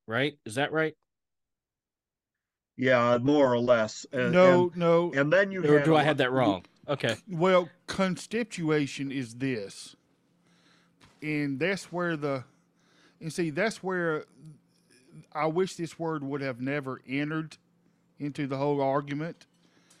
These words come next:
Speaker 3: because even with transubstantiation, let me put it to you this way. We believe that during the Eucharistic prayer, when the priest says, "Sanctify this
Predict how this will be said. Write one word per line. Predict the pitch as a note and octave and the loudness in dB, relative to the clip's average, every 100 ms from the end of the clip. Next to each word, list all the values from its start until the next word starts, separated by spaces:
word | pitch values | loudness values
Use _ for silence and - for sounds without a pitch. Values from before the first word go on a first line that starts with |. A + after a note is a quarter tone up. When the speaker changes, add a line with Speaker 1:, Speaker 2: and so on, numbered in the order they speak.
| _ _ _ _ _ _ | _ _ _ _ _ _
Speaker 3:
because | - C#3 D3+ C#3 | -12 -4 -4 -4
even | C#3+ F3+ G3 F#3 | -6 -6 -6 -4
with | E3 - | -6 -8
transubstantiation, | - E3+ F3+ E3+ C3+ - D#3+ - C#3+ C#3 B2+ B2 - _ _ _ - - | -10 -6 -6 -6 -12 -10 -10 -6 -4 -4 -4 -10 -14 _ _ _ -20 -12
let | C#3 E3 A3 | 0 4 4
me | G#3 | 2
put | - F#3+ | -2 -4
it | |
to | D#3 F3 | -4 -4
you | |
this | D#3 - | -4 -4
way. | B2 G#2 _ _ B2 | -8 -8 _ _ -8
We | B2+ F#3+ | -2 -2
believe | G#3 A#3+ G#3 D3 B2 A#2+ B2 - - _ _ _ _ _ _ _ B2+ | -2 -2 0 0 0 0 -4 -6 -18 _ _ _ _ _ _ _ -10
that | C3 C3+ A2+ A#2 | -6 -6 -6 -8
during | C#3 E3+ D#3+ | -6 -6 -6
the | |
Eucharistic | C3+ E3+ - E3 D#3 D#3 - | -6 -6 -6 -8 -8 -12 -12
prayer, | - C#3 A2+ G2 F#2+ _ _ _ _ _ _ _ _ _ _ _ - | -8 -6 -6 -10 -14 _ _ _ _ _ _ _ _ _ _ _ -8
when | B2+ D3+ C3+ | -2 -2 -2
the | A#2 | -6
priest | - - D#3+ A3 - | -10 -8 -6 -6 -8
says, | - C#3+ A#2+ A2 A2+ - _ _ | -6 -4 -2 -6 -10 -16 _ _
"Sanctify | - - D#3+ F#3+ F#3 D#3+ D#3+ C#3 B2 | -18 -10 -6 -6 -8 -10 -2 0 0
this | A2 A2+ A2+ - - | -4 -6 -8 -12 -18